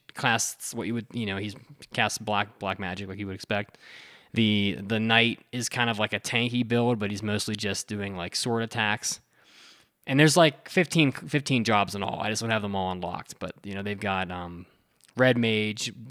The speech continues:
Dark Knight. Uh, they have pretty much everything in there, Uh, everything you'd expect. And then when you level up your,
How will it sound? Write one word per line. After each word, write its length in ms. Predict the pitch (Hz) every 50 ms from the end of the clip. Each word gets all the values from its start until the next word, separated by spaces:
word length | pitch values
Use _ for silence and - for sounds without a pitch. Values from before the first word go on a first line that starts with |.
| -
Dark 280 | - 123 117 113 113 -
Knight. 420 | 110 104 98 98 98 95 90 - _ _ _ _ _ _ _ - _ _ _ _ _ -
Uh, 320 | - 92 90 87 87 87 - - - - - 123
they 120 | 120 113
have 200 | 117 113 101 -
pretty 160 | 117 104 95
much 160 | 92 90 -
everything 400 | 98 90 87 87 - - 80 87
in 100 | 87 78
there, 260 | - - - - - - - - - -
Uh, 80 | 76 - -
everything 540 | 127 131 131 131 127 139 135 127 120 117 110
you'd 160 | 104 101 98
expect. 420 | 101 - - - 98 95 95 -
And 120 | 110 120 127
then 80 | 127
when 140 | 123 123 120
you 100 | 120 117
level 300 | 120 123 127 120 120 117
up 160 | 117 113 -
your, 200 | 107 104 98 95